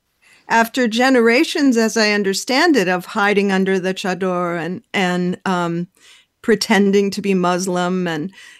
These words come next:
a kind of double concealment, you know, a woman hidden by a chador within the situation that they're actually not Muslim. <laughs> They're actually hiding that too.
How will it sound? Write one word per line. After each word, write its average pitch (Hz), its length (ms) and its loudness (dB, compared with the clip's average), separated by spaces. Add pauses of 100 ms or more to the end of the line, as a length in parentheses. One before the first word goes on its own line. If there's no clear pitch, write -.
(420)
a - 80 -2
kind 254 260 2
of 208 140 0
double 240 340 2
concealment, 175 920 -2 (180)
you 170 140 -6
know, 170 160 -4
a 170 60 -2
woman 202 640 0 (460)
hidden 220 380 2
by 190 160 2
a 180 120 2
chador 202 760 -2 (100)
within 202 460 0
the 202 80 0
situation 208 520 -2
that 202 120 -2
they're 208 100 0
actually 220 320 0
not 214 240 2
Muslim. 214 680 -2
<laughs> - 40 -20
They're 240 120 0 (120)
actually 233 400 2
hiding 214 360 2
that 196 260 -2
too. 226 260 0